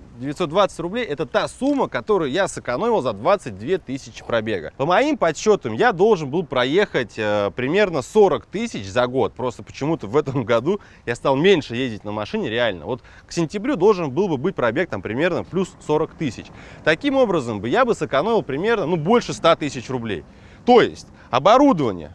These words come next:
в-, ко-, цена которому пятьдесят восемь тысяч рублей, окупается, как вы видите, за двадцать две тысячи пробега. В общем, в целом, да, газ, ну, сами понимаете, выгодно. Сейчас, грубо говоря, машина ездит, для меня все в плюс. При этом напоминаю, что само оборудование мне поставили бесплатно для,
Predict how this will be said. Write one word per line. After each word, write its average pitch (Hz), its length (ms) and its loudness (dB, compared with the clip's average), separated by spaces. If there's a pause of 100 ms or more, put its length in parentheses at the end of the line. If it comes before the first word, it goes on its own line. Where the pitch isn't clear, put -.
(140)
в-, 120 300 2
ко-, 147 160 -2
цена 208 300 0
которому 143 360 -4
пятьдесят 160 460 -2
восемь 151 340 -4
тысяч 117 320 -8
рублей, 135 280 -2
окупается, 131 840 -2 (260)
как 123 140 -8
вы 135 60 -4
видите, 139 200 -2
за 120 120 0
двадцать 127 320 0
две 104 100 -8
тысячи - 340 -12
пробега. 208 540 2 (360)
В 135 60 -2
общем, 151 220 -2
в - 60 -14
целом, 220 480 2
да, 135 300 2
газ, 165 340 2
ну, 143 100 -4
сами 226 240 0
понимаете, 143 520 -4
выгодно. 139 360 0
Сейчас, 220 440 0
грубо 185 260 -2
говоря, 156 220 4
машина 185 400 0
ездит, 170 420 -4
для 131 140 -2
меня 160 240 2
все - 180 -2
в - 60 -12
плюс. 156 340 -6 (380)
При 165 160 4
этом 220 260 2
напоминаю, 160 520 4
что 123 380 0
само 190 260 2
оборудование 151 640 2
мне 156 160 2
поставили 131 460 -2
бесплатно 120 480 -2
для, 110 320 -2